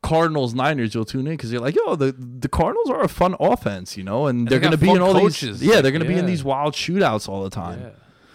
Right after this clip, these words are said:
Speaker 1: So they're gonna be in a shootout this weekend against, uh, my beloved New York Giants.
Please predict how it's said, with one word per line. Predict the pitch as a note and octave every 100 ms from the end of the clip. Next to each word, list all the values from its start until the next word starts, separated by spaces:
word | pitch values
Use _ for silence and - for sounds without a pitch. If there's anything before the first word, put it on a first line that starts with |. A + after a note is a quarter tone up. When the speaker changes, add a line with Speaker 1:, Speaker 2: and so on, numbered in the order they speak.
| - - _ _ _
Speaker 1:
So | - G#2 G2+ F#2+ F2+ -
they're | C3+
gonna | D3+
be | G#2+
in | G2
a |
shootout | - F#2+ F2+
this | A2+ -
weekend | E2 -
against, | E2 F2 F#2 -
uh, | E2 D#2 F2+ G2 -
my | F#2+
beloved | F#2 F#2 F2+
New | F#2
York | F2+ F2+
Giants. | F2+ F2 E2+ -